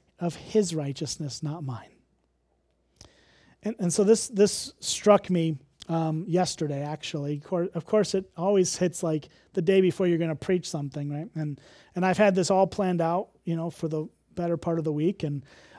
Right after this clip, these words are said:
um, came here to get some things just buttoned up, um, with my sermon, and went to Walmart and, uh, started doing the grocery thing. And I, you know, here's,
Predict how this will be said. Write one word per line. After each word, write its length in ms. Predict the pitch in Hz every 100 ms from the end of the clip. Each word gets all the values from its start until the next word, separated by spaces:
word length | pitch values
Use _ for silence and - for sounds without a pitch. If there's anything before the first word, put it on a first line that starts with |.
| -
um, 300 | 160 156 156 _ _ - -
came 260 | 202 196
here 500 | 165 185 190 190 190 -
to 160 | 175 156
get 260 | 175 175
some 220 | - 175
things 420 | 147 185 170 - -
just 280 | 160 147
buttoned 400 | 147 180 175 165
up, 220 | 170 180 175
um, 220 | 160 190
with 180 | 165 -
my 100 | 156
sermon, 420 | - 190 196 214
and 180 | 160 147 - - _
went 200 | 185 196
to 60 | 220
Walmart 560 | 180 175 170 170 185 - _ _ _ _ _ _ - -
and, 280 | 180 175 170
uh, 280 | 160 160 143 _ _ _ _ _ _ _
started 540 | - - 185 175 165 -
doing 160 | 190
the 80 | 190
grocery 300 | 180 180 185
thing. 220 | 180 185
And 120 | 175 202
I, 120 | 202 220 -
you 120 | 202
know, 260 | 196 185 - _ -
here's, 380 | - 233 190